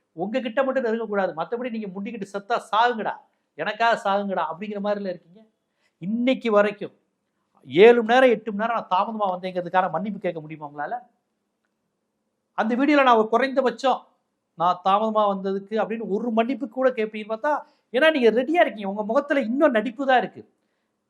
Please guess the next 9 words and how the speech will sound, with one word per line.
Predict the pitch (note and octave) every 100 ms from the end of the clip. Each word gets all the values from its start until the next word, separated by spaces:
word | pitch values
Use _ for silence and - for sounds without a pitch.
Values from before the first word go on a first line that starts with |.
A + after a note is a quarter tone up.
| _
ஒண்ணே | G3+ C#4 E4
முக்கால் | D4+ D4 B3
வயசு | A#3 -
குழந்தைய | - C#4 E4 D4+
கொண்டிருக்கீங்க | A#3 A3+ A#3 A3 G#3
விஜய், | F#3 D#3+ F#3+
மனசாட்சி | C#4 D4 D4+ D4+ C#4
இல்லாம. | C4 B3 G#3 D3+ _ _ _ _ _ _ _ _ _ _ _
உங்களுடைய | F3 A3 A3+